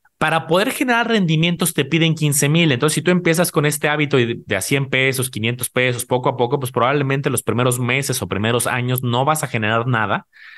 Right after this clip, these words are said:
pero al final esto es lo interesante, que a partir de quince mil pesos te dan el cincuenta por ciento de cetes y a partir de cien mil pesos te dan el setenta por ciento de cetes,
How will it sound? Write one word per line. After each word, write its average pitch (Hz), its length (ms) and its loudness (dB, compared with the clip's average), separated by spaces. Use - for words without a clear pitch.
pero 170 520 2
al 123 180 0
final 143 360 0
esto 151 160 -2
es 160 60 2
lo 151 60 2
interesante, 131 720 0
que 123 100 -2
a 117 120 -4
partir 139 280 0
de 226 140 0
quince 165 280 0
mil 160 220 2
pesos 156 380 0
te 135 80 2
dan 135 180 0
el 139 80 -2
cincuenta 135 560 -2
por 127 160 -2
ciento 139 300 0
de 131 80 2
cetes 127 580 -2
y 120 140 -2
a 117 100 -2
partir 117 320 -2
de 147 100 2
cien 120 280 -2
mil 135 200 0
pesos 131 340 -2
te 113 80 0
dan 117 180 0
el 117 100 -4
setenta 127 580 -4
por 110 140 -4
ciento 120 380 -2
de 110 80 0
cetes, 123 580 -2